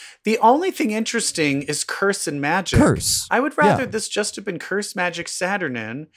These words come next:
Speaker 1: and give it some sort of stakes into the outside world. Everything else, like,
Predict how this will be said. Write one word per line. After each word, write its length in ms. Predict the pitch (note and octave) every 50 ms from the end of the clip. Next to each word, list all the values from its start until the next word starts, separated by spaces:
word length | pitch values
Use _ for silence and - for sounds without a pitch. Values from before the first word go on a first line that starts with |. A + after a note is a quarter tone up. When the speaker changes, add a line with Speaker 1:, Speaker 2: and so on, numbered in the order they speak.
| - - - - _ _ -
Speaker 1:
and 240 | F3 G3 G#3 F#3 E3+
give 160 | A3+ A#3+ B3
it 80 | E4 -
some 240 | - - C#4 C#4+
sort 220 | C4+ - C4 A#3 G#3+
of 60 | G#3
stakes 360 | - - - G3+ G#3 G3+ - -
into 140 | G3 F3+
the 140 | F3+ F3 D#3+
outside 420 | D3 D3+ E3 E3 - - E3 D3 C3
world. 360 | B2 B2 C3 D3+ D3 B2 - - - - - - _ _ _ _ _ _ -
Everything 580 | - F3+ G#3+ B3 D4 D#4+ D4+ - C#4 B3+ A#3 - -
else, 420 | D#3 F#3+ G3+ F3 C#3+ - - -
like, 240 | F3+ E3 D#3+ -